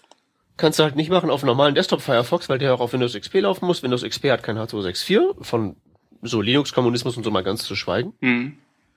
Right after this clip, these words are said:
Speaker 1: Und das macht die Sache halt eben schwierig,
Speaker 2: Ähm,
Speaker 1: von eben diesen ganzen Lizenzgeschichten nochmal abgesehen.
Speaker 2: Ich würd aber auch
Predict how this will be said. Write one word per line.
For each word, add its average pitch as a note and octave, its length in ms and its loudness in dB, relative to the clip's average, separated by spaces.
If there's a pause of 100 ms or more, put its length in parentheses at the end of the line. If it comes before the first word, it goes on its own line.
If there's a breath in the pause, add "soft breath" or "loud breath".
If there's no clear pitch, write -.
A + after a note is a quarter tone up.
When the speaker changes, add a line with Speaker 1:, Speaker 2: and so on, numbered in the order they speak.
(200)
Speaker 1:
Und C#3+ 260 -4
das - 220 0
macht A2+ 220 -6
die C3 80 -6
Sache C3 240 0
halt B2 200 4
eben C3+ 160 -2
schwierig, A2+ 360 4
Speaker 2:
Ähm, G#2+ 60 0
Speaker 1:
von C3 220 4
eben C3 260 0
diesen B2 200 0
ganzen B2 240 0
Lizenzgeschichten A#2+ 760 -2
nochmal A2 280 0
abgesehen. - 440 -8 (100)
Speaker 2:
Ich A#2 280 0
würd B2+ 300 2
aber A#2+ 420 -2
auch - 420 -4